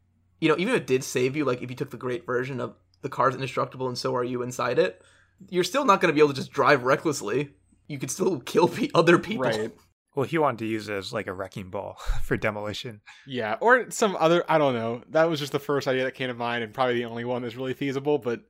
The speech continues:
Speaker 1: You know what? I was actually, I, I was just thinking movies would be a good spot for it if you had st-, like, a stunt car for movies that you don't have to worry about crashing and exploding. But honestly,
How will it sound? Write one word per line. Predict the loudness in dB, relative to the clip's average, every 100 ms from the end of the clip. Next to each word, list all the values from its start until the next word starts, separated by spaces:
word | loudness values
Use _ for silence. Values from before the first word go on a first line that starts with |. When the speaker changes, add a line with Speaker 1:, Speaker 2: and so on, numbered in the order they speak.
| _
Speaker 1:
You | 0 4
know | 6
what? | 4 6
I | 6
was | 6 4
actually, | 4 6 2
I, |
I | 4
was | 2
just | 2
thinking | -2 2
movies | 2 2 0
would | 2
be | 2
a |
good | 2 0
spot | 0 2 2
for | -4 -6 -4
it | -6
if | -2
you | -2
had | -2
st-, | -6 -6
like, | -4 -4
a |
stunt | 0 0 0 0
car | 0 0
for | -4
movies | -2 -2 -2 -4
that |
you | -4
don't | -4
have |
to | -4
worry | -4 -4
about | -4 -6 _ _ -2
crashing | 0 0 -6
and | -10
exploding. | -12 -6 -2 0 0 -2 _ _ _ _ _
But | 6 6
honestly, | 6 2 4 2 2